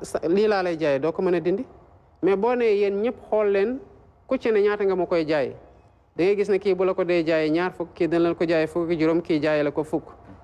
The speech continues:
Nga dem tànn bu gën a oyof. C'est ce qu'on a fait, ba mu permettre ñu, ñu wàññi ren engrais de vingt-deux pour cent du prix. Te gis nga prix boobu ñu am ren,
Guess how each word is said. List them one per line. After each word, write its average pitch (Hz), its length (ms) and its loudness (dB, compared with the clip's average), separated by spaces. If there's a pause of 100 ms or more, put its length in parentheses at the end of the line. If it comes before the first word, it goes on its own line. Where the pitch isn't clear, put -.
(120)
Nga 160 100 -2
dem 156 180 2
tànn 196 280 0
bu 156 120 -2
gën 180 180 0
a 196 120 -2
oyof. 139 320 -4 (640)
C'est 165 60 0
ce 165 100 -4
qu'on 190 180 0
a 151 140 0
fait, 160 160 -4
ba 160 120 -2
mu 233 120 0
permettre 220 420 -2
ñu, 160 240 0 (640)
ñu 151 120 4 (120)
wàññi 226 360 0
ren 185 300 -2
engrais 165 380 0 (880)
de 160 120 -2
vingt-deux 220 520 0
pour 190 220 -2
cent 143 280 -2 (360)
du 127 260 -2
prix. - 320 -4 (840)
Te 165 120 0
gis 247 160 0
nga 254 100 2
prix 254 220 0
boobu 202 300 0
ñu 208 100 0
am 190 160 -2
ren, 143 220 -2